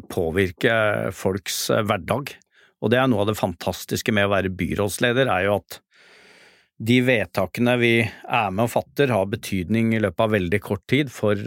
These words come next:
mange mennesker. Så det, det motiverer meg sterkt, og ikke minst, eh, for å være her i Oslo, som er hjembyen min. Eh, så er jeg også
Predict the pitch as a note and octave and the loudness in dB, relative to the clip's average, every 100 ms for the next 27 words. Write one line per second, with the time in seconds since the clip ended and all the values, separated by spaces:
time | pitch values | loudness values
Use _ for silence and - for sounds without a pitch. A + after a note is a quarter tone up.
0 | A2+ A2+ G#2 G2+ G#2+ F2 - D#3 F3 - | -2 0 0 0 -2 -2 0 0 0 -6
1 | _ - - - - - C#3 C3+ C#3 A#2+ | _ -20 -20 -20 -6 2 4 4 4 2
2 | A#2+ C#3 E3 D#3 C#3+ C3+ B2+ B2 B2+ B2 | 2 2 2 0 -2 -2 0 2 2 0
3 | F3 G#2 F2 G2+ A#2+ A#2+ A#2+ A#2+ A#2+ A2+ | 2 2 0 0 0 0 0 -2 -2 -2
4 | - D3 - - C#3 B2 A#2+ A2 A2+ - | -2 -2 -4 -2 -2 0 0 0 -2 -6
5 | - A#2 A2 B2 A2 G#2 A2 G#2+ G#2+ - | -4 -4 -2 0 0 2 2 0 -2 -4
6 | C#3 C#3+ A#2+ A2 F#2+ F#2 G#2+ D#3 F3+ _ | -4 0 2 2 2 0 0 0 -2 _
7 | _ _ _ - - _ _ _ C3 B2+ | _ _ _ -20 -20 _ _ _ 0 2
8 | B2 B2 A#2+ A#2+ A2 G2+ G2 D3 A2 D#2+ | 4 4 2 2 0 -2 -2 0 0 -2
9 | - | -6